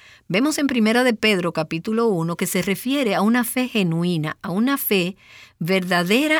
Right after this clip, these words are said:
en Cristo que ha sido probada por aflicciones ardientes. Ese es el fuego que quema la escoria del oro. Así que él dice: "Compra de mí oro para tu pobreza".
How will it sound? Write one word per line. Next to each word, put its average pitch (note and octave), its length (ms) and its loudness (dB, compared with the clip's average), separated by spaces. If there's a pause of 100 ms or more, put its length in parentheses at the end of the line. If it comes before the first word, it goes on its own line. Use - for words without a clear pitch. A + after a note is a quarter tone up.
en C#4+ 200 2
Cristo A#3 520 -2
que - 80 -2
ha G#3+ 60 2
sido B3 260 0
probada F3 540 -2
por D#3+ 160 -4
aflicciones E3 640 -4
ardientes. D3+ 880 -6 (640)
Ese A3+ 320 2
es G3 100 0
el F#3 160 2
fuego G#3 440 0
que F3 120 -10
quema A#3 320 -2
la F#3 100 0
escoria G3 480 -4
del D3 200 -4
oro. C#3+ 320 -8 (520)
Así F#3+ 240 -4
que G#3 120 0
él A3 100 2
dice: A#3 320 0
"Compra A#3+ 400 0
de A#3 140 2
mí A#3 460 2 (160)
oro G#3 440 2
para E3 300 -4
tu D3+ 160 -8
pobreza". D3+ 720 -8